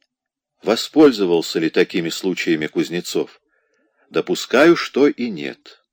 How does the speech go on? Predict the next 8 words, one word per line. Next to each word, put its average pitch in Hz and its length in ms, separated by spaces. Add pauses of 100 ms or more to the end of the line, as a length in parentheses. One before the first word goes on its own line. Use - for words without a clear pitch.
(680)
Его 143 340
позиция 135 800 (320)
могла 85 460
быть - 500
самостоятельной, 107 1300 (260)
гордой. - 640 (1500)
Два 107 380
телохранителя — 104 1000